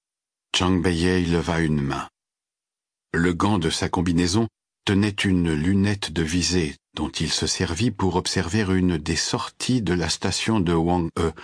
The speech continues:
à dix kilomètres de là. Sur la large paroi extérieure métallique arquée, l'écoutille circulaire était encore close.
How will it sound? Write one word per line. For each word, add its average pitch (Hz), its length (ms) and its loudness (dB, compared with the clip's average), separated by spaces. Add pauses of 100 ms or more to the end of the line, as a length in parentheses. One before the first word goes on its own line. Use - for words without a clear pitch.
(240)
à 78 180 -2
dix 87 200 -2
kilomètres 87 480 -2
de 78 100 -2
là. 67 280 -4 (1200)
Sur 85 220 -2
la 76 120 0
large 90 400 -2
paroi 85 420 0
extérieure 85 640 0
métallique 82 600 -2
arquée, - 440 -4 (600)
l'écoutille 104 640 0
circulaire 107 800 -2
était 92 280 -4
encore 90 300 -2
close. 69 400 -4